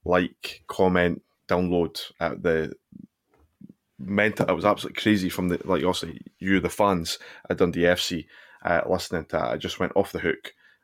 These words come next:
Uh, it was, uh, every day waking up to hundreds of downloads, um, on them, and it's, uh, I just want to say thanks to all the fans for,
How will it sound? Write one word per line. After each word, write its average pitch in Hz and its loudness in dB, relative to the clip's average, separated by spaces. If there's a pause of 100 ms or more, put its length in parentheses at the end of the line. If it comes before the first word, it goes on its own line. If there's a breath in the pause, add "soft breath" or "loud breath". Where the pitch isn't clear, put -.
Uh, 78 -4 (240)
it 85 -2
was, 80 -8 (320)
uh, - -10 (340 loud breath)
every 90 0
day 87 2
waking 82 -2
up - 0
to 80 -6
hundreds 87 -6
of 82 -6
downloads, 85 -2 (440 loud breath)
um, 85 -8 (720)
on 87 -2
them, 78 -6
and 82 -6
it's, 73 -6
uh, 80 0 (120)
I 87 -2
just - -8
want 78 -8
to - -8
say 85 -2 (240 loud breath)
thanks - 0
to 92 0
all 90 0
the 104 -12
fans 98 2
for, 85 -2